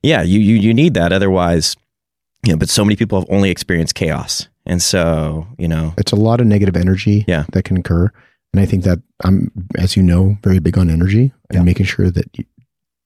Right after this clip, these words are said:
Speaker 2: how effective you are has a lot to do with who you have around you to help support you.
Speaker 3: Thousand percent.
Speaker 2: And, and if you don't have the right team,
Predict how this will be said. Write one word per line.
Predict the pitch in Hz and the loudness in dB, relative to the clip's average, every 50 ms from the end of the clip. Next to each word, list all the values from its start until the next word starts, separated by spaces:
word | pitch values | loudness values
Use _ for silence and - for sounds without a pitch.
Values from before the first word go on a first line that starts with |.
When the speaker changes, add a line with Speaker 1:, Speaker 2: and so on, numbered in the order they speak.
| _ - - _ _ - | _ -20 -20 _ _ -10
Speaker 2:
how | - - 135 147 165 | -6 -2 0 2 2
effective | 131 - - - 117 117 - - 90 | 0 0 -2 -2 -2 -2 -2 -2 -2
you | 87 87 87 82 | 0 0 0 0
are | 80 85 90 82 69 - - - - - _ _ _ _ _ _ _ _ _ _ - - | 0 0 0 -2 -2 -4 -8 -12 -18 -20 _ _ _ _ _ _ _ _ _ _ -8 -6
has | - - 107 101 | -4 -2 -2 0
a | - 82 | 0 0
lot | 87 90 80 - - | 0 2 0 0 -2
to | - | -4
do | 82 71 85 85 85 87 | -6 -2 0 2 2 2
with | 85 80 78 78 78 - - _ _ _ _ _ _ _ - - | 2 0 0 -2 -4 -6 -12 _ _ _ _ _ _ _ -8 -4
who | - 127 | 0 2
you | 120 110 101 87 | 2 2 2 2
have | 71 95 90 85 | 2 0 0 -2
around | 76 80 82 80 80 82 78 - | -2 -2 -2 -2 -2 -2 -4 -4
you | 73 | -6
to | - - | -8 -8
help | - - - - - _ - | -8 -6 -8 -8 -10 _ -8
support | - - - - - - 98 87 - - | -8 -6 -6 -6 -4 -2 -2 -2 -2 -2
you. | - - - - - _ _ _ _ _ _ _ _ - | -6 -8 -8 -8 -10 _ _ _ _ _ _ _ _ -4
Speaker 3:
Thousand | 98 98 98 90 98 92 | -2 0 0 0 0 -2
percent. | 90 90 - - 98 87 - _ _ - | -6 -8 -8 -8 -8 -10 -14 _ _ 0
Speaker 2:
And, | 101 | 2
and | 98 95 | 2 2
if | - - | 2 2
you | 101 | 0
don't | 92 87 - 110 117 143 151 127 - - | 0 0 0 2 2 4 2 2 0 -2
have | - 101 107 113 123 110 | -4 -2 0 0 0 0
the | 104 107 | 0 0
right | 92 85 87 90 87 - - - | 0 0 2 2 0 0 -2 -6
team, | - - 135 143 131 87 73 - 110 | -4 0 2 2 2 2 0 -4 -8